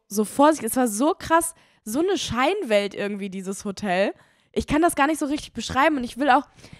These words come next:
ich will auch eigentlich dieses Hotel nicht, ich werd's jetzt auch nicht, ich werd's auch nicht nennen, weil ich glaub, sonst ist das gleich Rufmord <laughs> oder so,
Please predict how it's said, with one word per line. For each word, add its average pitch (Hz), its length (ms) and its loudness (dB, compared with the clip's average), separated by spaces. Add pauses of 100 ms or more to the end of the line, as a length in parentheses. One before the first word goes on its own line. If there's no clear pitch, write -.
(320)
ich 214 200 -2
will 302 120 6
auch 294 100 6
eigentlich 262 240 0
dieses 233 240 -4
Hotel 240 320 0
nicht, 302 160 -4
ich 190 140 -8
werd's 220 160 -2
jetzt 226 100 -6
auch 202 80 0
nicht, 202 200 -4 (100)
ich 190 160 -6
werd's 208 160 2
auch 202 100 0
nicht 190 180 -6
nennen, 226 380 -2
weil 185 240 0
ich 185 120 -8
glaub, 185 180 -2
sonst 185 400 -4 (240)
ist - 160 -4
das 247 160 2
gleich 196 260 0
Rufmord 247 560 2
<laughs> - 20 -
oder - 120 4
so, 539 280 6